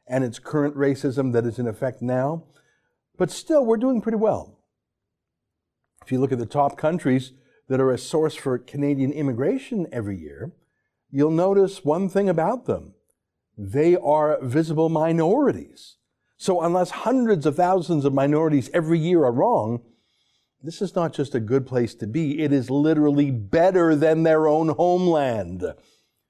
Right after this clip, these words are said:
Somalis think we're better than Somalia.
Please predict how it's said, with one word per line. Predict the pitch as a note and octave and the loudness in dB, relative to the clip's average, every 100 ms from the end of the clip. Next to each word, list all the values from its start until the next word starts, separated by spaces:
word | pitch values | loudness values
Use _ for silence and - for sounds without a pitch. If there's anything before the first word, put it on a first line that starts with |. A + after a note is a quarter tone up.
| _ | _
Somalis | - - C#3+ D3 E3+ E3+ - | -8 -2 0 2 2 0 0
think | E3 D3+ | -2 0
we're | D#3+ | 0
better | D3 D3+ D#3+ | 2 2 2
than | D#3 D#3 D3+ | 2 0 -2
Somalia. | - D#3+ D3+ E3+ B2+ E2+ - | -4 -2 0 0 0 -2 -10